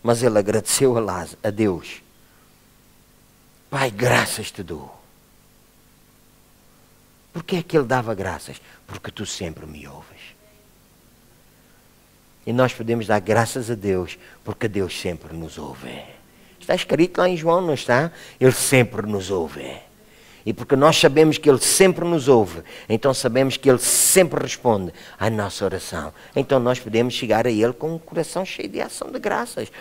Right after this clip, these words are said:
"Obrigado, Senhor, Tu sempre nos ouves." Moisés, ele deu graças a Deus,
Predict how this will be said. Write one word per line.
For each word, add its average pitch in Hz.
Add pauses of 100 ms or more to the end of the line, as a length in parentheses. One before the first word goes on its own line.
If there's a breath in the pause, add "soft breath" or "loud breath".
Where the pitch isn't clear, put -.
(160 loud breath)
"Obrigado, 120
Senhor, 107 (240 loud breath)
Tu 123
sempre -
nos 98
ouves." 82 (4000)
Moisés, 143 (320 soft breath)
ele 151
deu 175
graças 165
a 190
Deus, 175